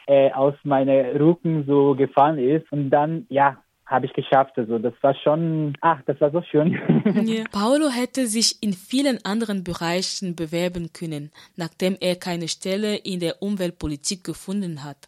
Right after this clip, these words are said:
Speaker 2: Aber er entschied sich bewusst für den sozialen Bereich.
Speaker 1: Ich wollte in einem Bereich arbeiten, wo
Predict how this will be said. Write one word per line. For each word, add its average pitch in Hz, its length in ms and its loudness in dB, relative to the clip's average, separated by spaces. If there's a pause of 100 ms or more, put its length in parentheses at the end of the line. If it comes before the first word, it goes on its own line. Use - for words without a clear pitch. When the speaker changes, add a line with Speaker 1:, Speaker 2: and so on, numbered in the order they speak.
Speaker 2:
Aber 196 220 0
er 202 200 0
entschied 196 560 0
sich - 480 -2
bewusst 180 560 -2
für - 160 -8
den 165 180 -4
sozialen 160 600 -6
Bereich. 135 580 -6
Speaker 1:
Ich 135 220 -8
wollte 190 460 6
in 151 140 -2
einem 156 200 0 (300)
Bereich 147 420 4
arbeiten, 147 720 0
wo 156 300 4